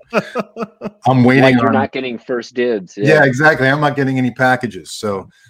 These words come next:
Speaker 1: You know, you know, you know, the, the funny, the funny thing is, like, someone might think I drink all the time. I don't drink all,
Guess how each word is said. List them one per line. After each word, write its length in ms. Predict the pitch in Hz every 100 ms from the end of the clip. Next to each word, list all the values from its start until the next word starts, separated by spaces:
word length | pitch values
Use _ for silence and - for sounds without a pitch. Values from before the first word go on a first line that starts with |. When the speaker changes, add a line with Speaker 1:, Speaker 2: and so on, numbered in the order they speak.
| _ - - -
Speaker 1:
You 80 | -
know, 100 | 196
you 80 | 175
know, 180 | 220 196
you 120 | 202
know, 80 | 233
the, 160 | 185 160
the 180 | 170 175
funny, 260 | 170 208
the 140 | 165 170
funny 220 | 240 247
thing 180 | 180 147
is, 160 | 143
like, 240 | 131 135 -
someone 240 | 165 151
might 160 | 143 135
think 160 | 143 131
I 80 |
drink 280 | 123 123 156
all 120 | 131
the 60 | 120
time. 180 | 127 120
I 60 |
don't 200 | 120 135
drink 200 | 123 135
all, 220 | 131 117